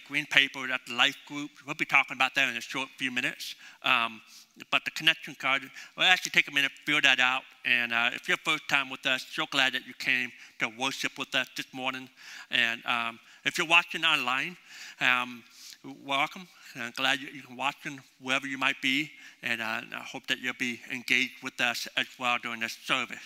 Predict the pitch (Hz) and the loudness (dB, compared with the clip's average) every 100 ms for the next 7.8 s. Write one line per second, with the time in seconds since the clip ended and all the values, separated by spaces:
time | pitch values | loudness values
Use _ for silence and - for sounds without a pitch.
0 | - 135 120 117 120 - - - 143 143 | -8 -6 -4 -2 -4 -6 -8 -4 0 2
1 | 175 185 - 175 165 139 123 156 165 165 | 4 4 2 -2 -2 -2 -4 -4 0 2
2 | 160 - - - 156 139 143 - 143 - | 0 -2 -20 -6 0 0 -2 -8 -12 -6
3 | 131 143 135 - 139 135 135 131 135 - | -2 2 0 0 -4 -2 -2 -4 -4 -6
4 | - 127 - 131 139 143 135 143 135 156 | -2 0 0 0 2 2 2 0 -4 -6
5 | - - - 131 123 117 123 127 135 127 | -12 -20 -2 2 2 2 -4 -8 -10 -10
6 | - - 135 135 - - - - - - | -12 -4 -4 -4 -10 -14 -14 -18 -10 -2
7 | 120 - - 160 - 135 139 | -2 0 0 0 -2 -10 -6